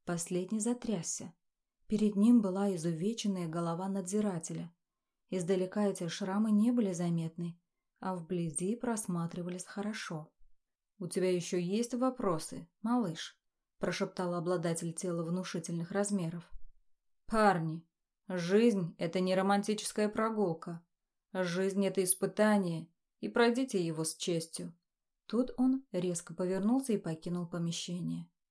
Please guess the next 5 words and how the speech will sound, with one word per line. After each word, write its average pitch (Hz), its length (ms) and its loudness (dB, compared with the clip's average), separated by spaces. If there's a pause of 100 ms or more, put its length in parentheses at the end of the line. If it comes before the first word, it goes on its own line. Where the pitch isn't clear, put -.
(920)
«Машина — 185 760 0
это 180 160 -4
машина 233 560 4
для 233 160 8
убийств», 226 540 4